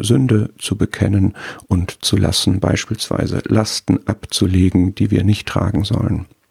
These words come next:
Und daneben, das ist ein anderer Aspekt, sind wir, jeder von uns, auch ständig in einem Prozess der Erneuerung und der Veränderung nach dem, wie der Geist wirkt, nach dem, was Gott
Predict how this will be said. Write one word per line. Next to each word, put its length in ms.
Und 240
daneben, 500
das 160
ist 220
ein 200
anderer 460
Aspekt, 540
sind 320
wir, 360
jeder 280
von 220
uns, 320
auch 220
ständig 840
in 220
einem 460
Prozess 540
der 340
Erneuerung 720
und 140
der 100
Veränderung 1040
nach 400
dem, 360
wie 120
der 180
Geist 480
wirkt, 380
nach 200
dem, 340
was 200
Gott 380